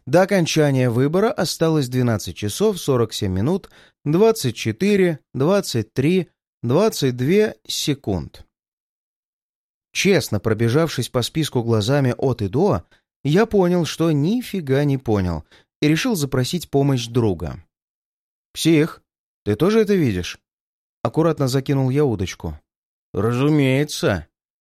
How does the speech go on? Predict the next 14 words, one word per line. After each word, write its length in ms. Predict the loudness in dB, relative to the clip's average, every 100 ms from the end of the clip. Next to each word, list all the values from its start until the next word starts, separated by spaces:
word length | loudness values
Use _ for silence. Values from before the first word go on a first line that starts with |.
| _
усмехнулся 720 | -6 -2 0 2 0 0 0
объятый 400 | 0 0 0 -2
зеленым 400 | -2 -2 -2 -2
пламенем 580 | -2 0 0 2 0 0
бородач. 640 | 0 0 0 -2 -6 -12 -18 _ _ _ _ _ _ _ _ -2
«Я 200 | 2 2
ж, 180 | 2 4
э, 260 | 4 2 -2 -16 -4
в 120 | 0
некотором 420 | 2 2 2 2
роде 280 | 2 2 2
часть 340 | 0 0 0 0
твоего 340 | 0 2 2
сознания, 840 | 2 -2 0 0 0 0 -4 -8